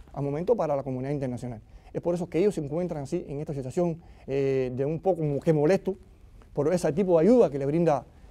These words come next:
eh, una organización determinada o el gobierno de los Estados Unidos o cualquiera, cualquier, eh, país a nivel internacional que le pueda hacer llegar algún, algún medio informativo, en este caso a los opositores dentro de Cuba,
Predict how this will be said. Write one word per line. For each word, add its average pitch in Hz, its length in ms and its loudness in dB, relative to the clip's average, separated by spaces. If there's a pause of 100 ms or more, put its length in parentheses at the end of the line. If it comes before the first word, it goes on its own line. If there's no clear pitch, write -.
eh, 131 840 -4
una 180 160 0
organización 156 580 2
determinada 165 600 2
o 143 100 2
el 143 60 0
gobierno 160 320 0
de 147 60 -2
los 139 60 -4
Estados 151 220 -2
Unidos 180 360 0 (240)
o 139 80 -6
cualquiera, 156 340 0 (260)
cualquier, 143 460 0 (240)
eh, 143 160 0
país 151 260 0
a 160 40 0
nivel 143 180 -2
internacional 147 580 -2 (280)
que 139 80 -6
le 131 80 -2
pueda 175 160 6
hacer 175 160 2
llegar 165 200 4
algún, 151 440 -2
algún 160 240 0
medio 180 140 2
informativo, 139 500 -4 (360)
en 135 60 -8
este 147 140 -6
caso 151 340 -4 (220)
a 135 80 -4
los 131 80 -2
opositores 135 340 0
dentro 147 160 0
de 147 60 0
Cuba, 190 240 2